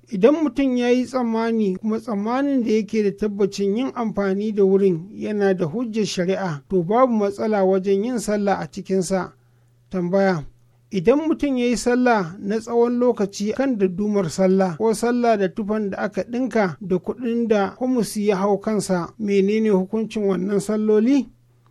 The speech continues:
Amsa: Sallolin da ya yi su da suka gabata sun kasance masu inganci. Tambaya:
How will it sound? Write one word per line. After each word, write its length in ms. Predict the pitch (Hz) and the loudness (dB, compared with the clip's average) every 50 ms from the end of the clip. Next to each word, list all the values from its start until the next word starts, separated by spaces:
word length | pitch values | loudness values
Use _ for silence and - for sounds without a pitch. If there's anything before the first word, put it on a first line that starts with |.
| _ _ _ _ _ | _ _ _ _ _
Amsa: 540 | - 202 185 196 180 - 196 185 160 143 131 - _ _ _ _ _ _ _ _ _ _ _ | -4 0 0 0 2 2 2 2 2 0 -4 -10 _ _ _ _ _ _ _ _ _ _ _
Sallolin 680 | - - 240 247 262 269 277 285 285 285 294 302 302 262 | -8 0 2 2 4 4 4 2 2 2 4 2 2 2
da 80 | 269 | 2
ya 100 | 247 226 | 2 2
yi 180 | 226 233 240 220 | 2 0 0 -2
su 220 | 190 - 226 202 | -2 -2 -2 -2
da 100 | 196 190 | -2 -2
suka 240 | 165 190 208 233 202 | -4 -4 -4 -4 -2
gabata 580 | 180 180 160 165 208 196 190 190 190 185 190 - | -2 -2 0 2 2 2 4 4 2 0 0 0
sun 180 | 247 247 262 240 | -2 -2 -2 0
kasance 720 | - 294 277 - 277 240 214 - - 208 214 208 208 214 | 0 0 0 0 -2 -4 -4 -4 -4 -2 -2 0 0 0
masu 340 | 208 202 196 185 - - 185 | 0 2 0 0 0 -2 -6
inganci. 720 | 190 185 180 180 175 185 185 170 - - 185 165 147 - - _ _ _ _ _ _ _ _ _ _ _ _ _ | -4 -2 0 2 2 2 2 2 0 -2 -4 -4 -4 -6 -12 _ _ _ _ _ _ _ _ _ _ _ _ _
Tambaya: 580 | - 196 190 185 180 208 208 202 190 170 147 | -2 0 0 0 2 2 4 4 2 2 0